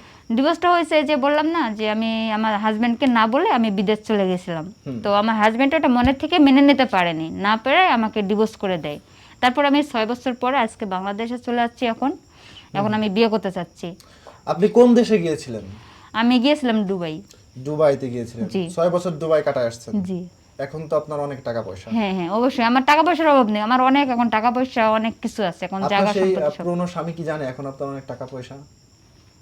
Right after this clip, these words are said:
Speaker 1: হ্যাঁ, জানে। আমার পাশের গ্রামেই তো বাড়ি, যেহেতু
Speaker 2: এখন কি
Speaker 1: সে
Speaker 2: আপনাকে
Speaker 1: জানে।
Speaker 2: আবার বিয়ে করতে চায়, এরকম কিছু?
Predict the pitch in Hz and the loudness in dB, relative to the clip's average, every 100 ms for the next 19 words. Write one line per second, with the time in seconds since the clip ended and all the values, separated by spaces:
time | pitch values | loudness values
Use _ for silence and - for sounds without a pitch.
0 | _ _ _ _ 359 392 294 381 262 190 | _ _ _ _ 6 8 8 6 6 2
1 | 196 254 262 269 - 302 294 330 339 339 | 2 2 2 2 2 0 0 0 0 0
2 | 294 262 233 269 285 277 285 240 208 170 | 2 2 2 0 0 4 4 4 2 2
3 | 180 175 165 143 151 139 151 147 147 135 | 2 2 0 -2 -4 -6 -8 -6 -4 -2
4 | 135 139 139 127 139 | -4 -8 -10 -14 -14